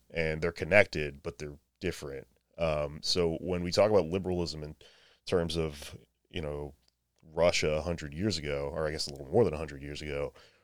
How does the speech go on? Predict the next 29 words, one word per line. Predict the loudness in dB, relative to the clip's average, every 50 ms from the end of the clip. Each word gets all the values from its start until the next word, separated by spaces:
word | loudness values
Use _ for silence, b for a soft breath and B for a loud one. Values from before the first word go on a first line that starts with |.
| b b
we're | 0 4
not | 4 4 6
talking | 6 4 4 4 2 -2 -2
about, | 0 0 0 2 0 -2 -4 -2 -2
um, | 0 0 0 -2 -4 -8 -10 -16 -20 -20 _ _ _ _
you | -10 -8
know, | -6 -4 -4 -4
voting | -6 -6 -6 -6 -6 -6 -8 -10
for, | -12 -16 -12 -10 -8 -8 -8 -8 -10 B B B B B B B B B B B B _ 2
uh, | 2 2 4 2 -2 -4 -6 -8 -10 -12 -18 _ _ _ _ _ _ _ _ _ _ _ _ _ _ _ _ _ _ -14
you | -10 -8 -6
know, | -4 -4 -2 -2
Al | -2 0 0 0 0
Gore | 0 0 2 2 4 2 2
and | 0 -2 -4
being | -2 -2 -2
a | -2 -4
libtard | -2 -2 -2 -2 -2 -2 -2 0 2 2 2 0 0 0 -2 -2
or | 0 -2 -2
whatever | -2 -2 -4 -4 -4 -4 -6 -8 -6
the | -8 -8
fuck | -6 -6 -6 -6 -6 -8 -8 -4
it | -4 -4 -2
means | -2 -4 -6 -4 -4 -4
in | -6
America | -4 -4 -4 -2 -2 -4 -2 -2 -2 -2 0 -2
today. | -2 0 2 2 2 2 0 -2 -4 -6 _ 0
<laughs> | 2 2 2 0 -2 -2 -2 -2 0 -2 -2 -2 -2 -4 -6 -2 6
Um, | 8 8 10 10 8 8 6 4 0 -4 -8